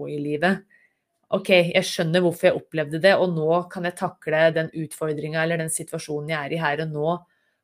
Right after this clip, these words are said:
på en litt annerledes og en bedre, smartere, mer kjærlig måte, fordi jeg har den erfaringen jeg har.» Men med skjebnehjulet også, så skal det sies at ting kan snu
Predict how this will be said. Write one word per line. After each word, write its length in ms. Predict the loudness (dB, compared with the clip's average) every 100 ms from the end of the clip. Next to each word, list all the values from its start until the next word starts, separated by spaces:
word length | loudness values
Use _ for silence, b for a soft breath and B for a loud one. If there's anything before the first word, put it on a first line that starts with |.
| _
på 80 | 0
en 60 | 0
litt 140 | -2
annerledes 480 | -4 -2 -2 0 -2 -2
og 80 |
en 80 | -4
bedre, 480 | -2 -2 -4 -4 -4
smartere, 800 | -4 -2 -2 -2 -6 -6 -2 0
mer 160 | -2 -4
kjærlig 400 | 0 0 0 -2
måte, 400 | -2 -4 0 0 0
fordi 720 | -4 -4 -4 -4 0 0 -2 -10
jeg 80 | -4
har 240 | 4 4 4
den 140 | -2
erfaringen 500 | -4 -2 -4 -4 -10
jeg 100 | -10
har.» 260 | -6 -8 -8 B B B B B B 4
Men 160 | 4 6
med 160 | 0
skjebnehjulet 480 | 4 4 4 2 6
også, 240 | 6 4
så 80 | 0
skal 160 | 2 2
det 80 | 4
sies 320 | 2 0 2 0
at 60 | 2
ting 140 | -2 -2 0
kan 140 | -2
snu 400 | -2 -2 0 0